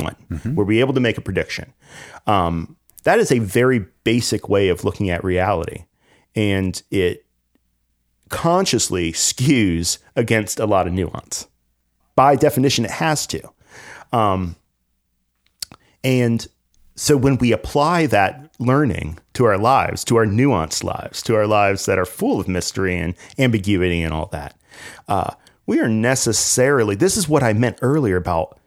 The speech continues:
Speaker 1: science has a narrative too. That narrative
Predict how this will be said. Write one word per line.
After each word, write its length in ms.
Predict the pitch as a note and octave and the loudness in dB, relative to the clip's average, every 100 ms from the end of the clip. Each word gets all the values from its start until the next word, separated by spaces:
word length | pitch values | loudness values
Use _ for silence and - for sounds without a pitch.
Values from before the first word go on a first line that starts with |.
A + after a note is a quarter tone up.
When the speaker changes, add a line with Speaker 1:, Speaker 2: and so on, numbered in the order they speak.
| _ - | _ -10
Speaker 1:
science 420 | - C3 D3+ A#2+ | -2 2 2 0
has 140 | A2+ | 0
a 40 | G#2 | 0
narrative 420 | G2 F#2 E2+ - | 0 0 -2 -6
too. 360 | - B2 - - _ - - | -2 -2 -2 -10 _ -20 -12
That 300 | G#2+ C3 D#3 | -2 0 0
narrative 840 | B2 A#2+ C3+ C#3 G2+ - - - | 0 2 2 2 2 -2 -6 -14